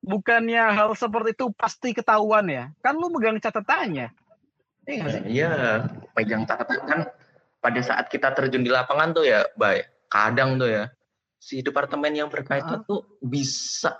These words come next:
Speaker 2: nyembunyiin itu dan bisa ngakalin itu tuh dengan seolah-olah ada gitu barangnya.
Speaker 1: Oh.
Speaker 2: Lu udah pernah masuk salah
Speaker 1: Jadi
Speaker 2: satu,
Speaker 1: emang
Speaker 2: apa, warehouse atau apa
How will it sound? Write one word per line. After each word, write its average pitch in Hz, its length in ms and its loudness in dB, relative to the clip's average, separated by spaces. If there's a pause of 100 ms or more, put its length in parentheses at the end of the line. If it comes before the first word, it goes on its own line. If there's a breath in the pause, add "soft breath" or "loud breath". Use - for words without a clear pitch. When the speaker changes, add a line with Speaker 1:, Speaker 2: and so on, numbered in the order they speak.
(140)
Speaker 2:
nyembunyiin 135 720 -2
itu 135 560 -2
dan 143 240 -2
bisa 135 480 -2
ngakalin 131 560 0 (240)
itu 127 320 0
tuh 185 320 -2 (480 loud breath)
dengan 123 560 0
seolah-olah 131 640 0
ada 131 320 2
gitu 101 160 0 (160)
barangnya. 107 560 2 (480)
Speaker 1:
Oh. 190 960 -6 (400)
Speaker 2:
Lu 208 240 2
udah 165 160 2
pernah 151 320 0
masuk 151 320 -4
salah 143 240 0
Speaker 1:
Jadi 160 320 4
Speaker 2:
satu, 233 80 4
Speaker 1:
emang 220 240 4
Speaker 2:
apa, 185 480 -2
warehouse 123 400 2
atau 131 480 0
apa 131 560 0